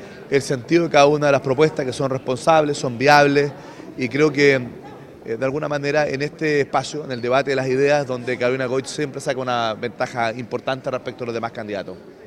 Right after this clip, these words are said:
Lo que me sorprendió, eso sí, fue el, eh, poco manejo de los periodistas cuando Sebastián Piñera faltó a la verdad en dos ocasiones de manera, pero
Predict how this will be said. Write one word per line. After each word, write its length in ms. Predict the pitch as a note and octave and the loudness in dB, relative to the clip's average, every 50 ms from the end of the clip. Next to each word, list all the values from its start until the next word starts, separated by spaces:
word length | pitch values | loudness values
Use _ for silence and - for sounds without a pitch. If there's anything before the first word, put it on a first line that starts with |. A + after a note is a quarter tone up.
| - - - - - | -20 -20 -20 -10 -6
Lo 100 | C#3 C#3+ | -6 -4
que 140 | C3+ D3+ C#3+ | -2 -2 -4
me 80 | C#3 | -4
sorprendió, 520 | C3+ - C#3 B2 - - A#2 A2 A#2 C#3 D3+ | -6 -8 -8 -8 -6 -8 -8 -6 -6 -6 -8
eso 120 | - E3 | -8 -8
sí, 260 | D3+ - D3 C#3+ D#3 - - - - - - - - - - - - - - | -8 -6 -6 -6 -6 -8 -12 -18 -20 -20 -20 -20 -20 -20 -20 -20 -20 -18 -2
fue 360 | - D#3 D#3+ E3+ F3+ G#3 G#3+ - | 0 2 2 2 0 -4 -4 -4
el, 280 | E3+ D3+ C#3 C3+ C3+ C3 | -2 0 0 0 0 -2
eh, 360 | B2+ B2+ B2 A#2+ A#2+ - - - - - - | -2 0 0 0 -2 -4 -6 -12 -16 -8 -4
poco 240 | D#3 E3 E3+ G#3+ G3 | -4 -4 -4 -4 -4
manejo 440 | F#3 D3+ D3 D#3+ - - F#3 F3+ | -4 -2 -4 -4 -4 -4 -2 -2
de 60 | E3 D3+ | 0 -2
los 100 | C3+ A#2+ | -2 -4
periodistas 580 | - B2 A#2 A2+ A2+ C3+ D#3+ - - - F#3+ | -4 -6 -2 -2 0 -2 -2 -4 -8 -10 -10
cuando 400 | - - C#3+ C3+ C#3 C3+ C#3 C3+ | -4 -4 -4 -4 -2 -4 -4 -4
Sebastián 420 | B2+ - C3+ A#2+ - - - D#3+ E3 | -2 -2 -2 -4 -2 -4 -6 -6 -4
Piñera 460 | - F3 E3+ E3+ D3+ B2 B2+ C#3+ D#3+ - - - - - - - - - - - - | -6 -6 -4 -2 0 0 0 -2 -4 -12 -18 -20 -20 -20 -20 -20 -20 -20 -20 -20 -18
faltó 420 | - - C3 B2 A2+ - - E3 E3+ | -8 -4 -4 -4 -4 -4 -4 -2 0
a 60 | F3 | 2
la 100 | F3 D3+ | 2 2
verdad 300 | C3+ B2 A#2+ B2 D3 D#3+ | 2 0 2 0 0 0
en 100 | D3+ C#3+ | 0 -2
dos 180 | D3+ E3 E3+ | -2 -2 -2
ocasiones 480 | D#3 - C3+ - - - D#3 D#3 D#3+ D3 | -2 -4 -6 -6 -2 -2 -2 -2 -2 -6
de 80 | C3+ B2+ | -6 -6
manera, 380 | A#2 A#2 B2+ D3 D3+ D#3 C#3+ | -4 -4 -4 -2 -2 -2 -2
pero 340 | B2+ A#2+ A#2 G#2+ - - | -2 -2 -2 -4 -4 -10